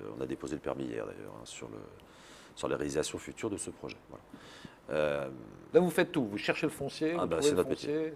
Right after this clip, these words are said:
Speaker 1: C'est notre
Speaker 2: D'accord.
Speaker 1: métier. Et faire le montage et puis, euh, calculer les loyers de sortie et, et se mettre d'accord. Et puis après, il y a
Speaker 2: D'accord.
Speaker 1: toute la partie juridique, administrative, financière. Bon,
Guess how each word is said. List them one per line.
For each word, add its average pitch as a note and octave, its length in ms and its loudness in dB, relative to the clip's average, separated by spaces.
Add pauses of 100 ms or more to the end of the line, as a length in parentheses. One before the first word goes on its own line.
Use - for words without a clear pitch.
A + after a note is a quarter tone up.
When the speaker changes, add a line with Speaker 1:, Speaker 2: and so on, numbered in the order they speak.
(100)
Speaker 1:
C'est - 80 -6
notre - 140 0
Speaker 2:
D'accord. - 20 -4
Speaker 1:
métier. B1 300 -2
Et - 20 0
faire D#2 180 0
le D2 60 0
montage F2+ 380 6
et G#2 80 0
puis, D#2 200 -2
euh, D2 160 4
calculer D#2+ 380 0
les D2+ 80 4
loyers C#2+ 280 2
de - 40 -10
sortie G2+ 580 -4
et, A#1+ 480 -2
et B1+ 40 -6
se - 120 -6
mettre B1+ 120 -4
d'accord. D2+ 360 -2
Et C#2+ 40 -4
puis - 120 -8
après, - 160 -6
il C#2 40 -6
y - 20 -2
a B1+ 40 -2
Speaker 2:
D'accord. - 80 -14
Speaker 1:
toute - 100 -12
la C2 40 -6
partie - 200 -12
juridique, G#2 440 -10
administrative, C2 640 -8
financière. - 460 -6
Bon, G#1 100 -10